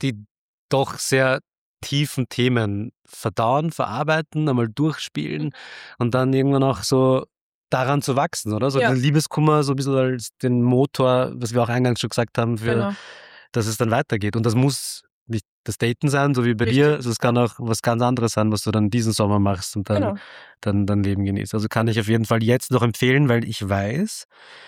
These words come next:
Speaker 1: dass du in ein paar Wochen oder, ja, ein paar Wochen, wenn diese Folge rauskommt,
Speaker 2: Mhm.
Speaker 1: neue Songs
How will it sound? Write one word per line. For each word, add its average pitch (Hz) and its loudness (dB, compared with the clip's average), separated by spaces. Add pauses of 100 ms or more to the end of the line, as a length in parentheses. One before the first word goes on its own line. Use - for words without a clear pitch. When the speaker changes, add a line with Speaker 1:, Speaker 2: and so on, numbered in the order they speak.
(720)
Speaker 1:
dass 131 2
du 139 2
in 127 2
ein 113 -4
paar 120 2
Wochen 185 2
oder, 110 2
ja, 104 -2
ein 101 -4
paar 113 0
Wochen, 113 0
wenn 107 -2
diese 101 -4
Folge 101 -4
rauskommt, 113 -6
Speaker 2:
Mhm. 262 -10 (1000)
Speaker 1:
neue 135 2
Songs - -6